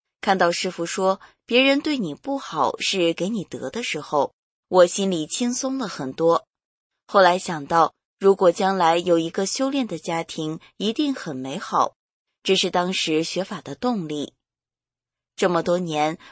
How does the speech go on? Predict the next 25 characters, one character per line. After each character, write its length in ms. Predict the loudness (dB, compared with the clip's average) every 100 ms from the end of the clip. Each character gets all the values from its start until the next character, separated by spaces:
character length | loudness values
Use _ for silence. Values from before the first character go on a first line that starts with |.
| 2
我 120 | 4
就 160 | 4 0
在 220 | 0 -2
这 160 | -4 -6
个 140 | -6
点 280 | -6 -6 -6
上 300 | 0 0 0
反 260 | -6 -8 -8
复 240 | -6 -6
地 120 | -6
找， 360 | -8 -2 -2 -2 _ _ _ _ _
找 180 | 2 4
到 220 | 4 2
了 200 | 4 4
追 260 | 2 -2 0
求 340 | 2 2 2
幸 280 | 0 -4 -2
福 100 | -2
安 320 | 0 -2 -2
逸 100 | -4
生 280 | -2 -4 -4
活 200 | -4 -2
的 140 | -2
执 220 | -6 -6 -4
着， 400 | 2 2 2